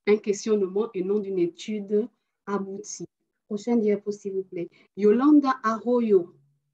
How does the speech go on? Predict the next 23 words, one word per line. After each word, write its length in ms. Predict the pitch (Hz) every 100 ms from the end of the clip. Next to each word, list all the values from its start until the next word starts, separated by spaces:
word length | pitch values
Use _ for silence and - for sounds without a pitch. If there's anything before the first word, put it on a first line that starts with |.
| _ _ 214
est 180 | 202
une 120 | 233 220
écrivaine 560 | 196 - 190 185 196 175
afro-portoricaine 1040 | 175 202 190 180 - 185 185 175 185 185
con-, 240 | 160 151 -
contemporaine. 680 | - 165 160 160 185 254 165 - - -
Elle 140 | 214
est, 160 | 208 202
elle 140 | 226 226
est 140 | 208 -
une 160 | 269
des 120 | 208
figures 320 | 190 196 185 220
les 120 | 190
plus 160 | -
représentatives 720 | 208 190 190 190 175 175 175 220
de 80 | 190
la 100 | 175
littérature 540 | 170 175 170 - 208
portoricaine 640 | 208 208 196 190 196 202
et 80 | 185
caribéenne 680 | 175 170 175 175 170 202 -
actuelle 600 | 202 190 - - 151 131